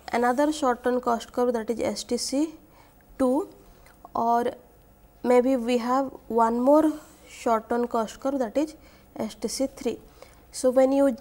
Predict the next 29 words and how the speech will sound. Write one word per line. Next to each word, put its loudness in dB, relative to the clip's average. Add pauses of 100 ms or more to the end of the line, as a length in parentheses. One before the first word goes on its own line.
join 4
or 0
sum -2
together 0
of 2 (200)
all 2
this, 0 (800)
uh, -4 (1040)
short 2
run 2
cost 2
curve, 4 (420)
that 2
gives -4
us -4
the -6 (320)
long -2
run -2
total -4
cost -4
curve. -6
So 4 (600)
S -4
T -2 (120)
C 2
one, 2 (460)
S -2
T -2
C -2